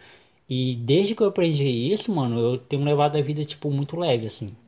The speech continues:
Eu acho que eu atingi a maturidade, assim. É, não totalmente ainda, porque eu tenho muita coisa pra amadurecer, mas é meio que aquele Jonathan do passado já morreu.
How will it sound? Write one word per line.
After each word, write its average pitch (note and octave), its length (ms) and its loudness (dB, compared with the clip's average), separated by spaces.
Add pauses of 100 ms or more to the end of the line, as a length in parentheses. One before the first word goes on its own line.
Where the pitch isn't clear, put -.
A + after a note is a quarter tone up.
(280)
Eu A#2 120 -16
acho B2 160 -6
que - 80 0
eu C3 40 6
atingi C3 420 2
a C#3 60 2
maturidade, C#3 680 0
assim. G#2+ 340 -10 (760)
É, A2+ 140 -6
não C#3+ 180 4
totalmente D#3+ 640 6
ainda, C#3 300 2
porque - 160 -2
eu C3+ 40 2
tenho B2+ 140 2
muita C#3+ 180 0
coisa C#3+ 200 0
pra C#3 80 0
amadurecer, B2 640 0
mas D#3 380 0 (560)
é A#2 520 -2
meio B2 220 2
que D3+ 120 -2
aquele C#3 300 -2
Jonathan C3 320 -4
do C3 80 -10
passado C3 540 -2
já D3+ 180 -2
morreu. E3 400 -4